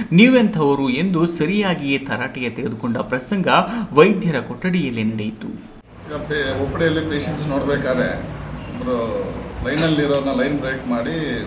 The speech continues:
Speaker 2: ವಯಸ್ಸಾಗಿರೋರ್ನ ಎಲ್ಲ ತಳ್ಕೊಂಡು ಬಂದ್ಬಿಟ್ಟು ಒಳಗಡೆ. "ಏನಪ್ಪ ಹಿಂಗೆ ಬಂದೆ?" ಅಂತ ಕೇ-, ನಮ್ಮ ಅಟೆಂಡರ್ ಕೇಳಿದಾಗ, "ಆಯಮ್ಮನಿಗೆ ನೀನು ಅಲ್ಲಿ ನಿಂತ್ಕೋ, ಸಿಂಗ್ಯುಲರ್ ಆಗಿ ನಿಂತ್ಕೋ ಅಲ್ಲಿ" ಅಂತ ಆವಾಜ್ ಆಗ್ದ. ಆಮೇಲೆ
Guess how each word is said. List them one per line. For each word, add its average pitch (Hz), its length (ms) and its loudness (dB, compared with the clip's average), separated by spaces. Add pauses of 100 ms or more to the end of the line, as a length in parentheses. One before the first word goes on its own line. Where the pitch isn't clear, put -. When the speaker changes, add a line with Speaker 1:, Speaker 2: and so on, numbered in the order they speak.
Speaker 2:
ವಯಸ್ಸಾಗಿರೋರ್ನ 131 640 0
ಎಲ್ಲ 120 280 -2 (260)
ತಳ್ಕೊಂಡು 131 400 -2
ಬಂದ್ಬಿಟ್ಟು 123 380 -2
ಒಳಗಡೆ. 104 400 -4 (1300)
"ಏನಪ್ಪ 165 260 0
ಹಿಂಗೆ 131 240 2
ಬಂದೆ?" 139 120 -2
ಅಂತ 123 180 -4
ಕೇ-, 113 840 -4
ನಮ್ಮ 110 180 -4
ಅಟೆಂಡರ್ 156 300 0
ಕೇಳಿದಾಗ, 113 380 -2 (1000)
"ಆಯಮ್ಮನಿಗೆ 147 340 2
ನೀನು 135 320 2
ಅಲ್ಲಿ 127 140 0
ನಿಂತ್ಕೋ, 170 540 2 (120)
ಸಿಂಗ್ಯುಲರ್ 151 320 0
ಆಗಿ 135 400 0 (1200)
ನಿಂತ್ಕೋ 165 340 2
ಅಲ್ಲಿ" 147 180 4
ಅಂತ 139 140 -2
ಆವಾಜ್ 127 280 0
ಆಗ್ದ. 110 220 -4 (1120)
ಆಮೇಲೆ 160 600 2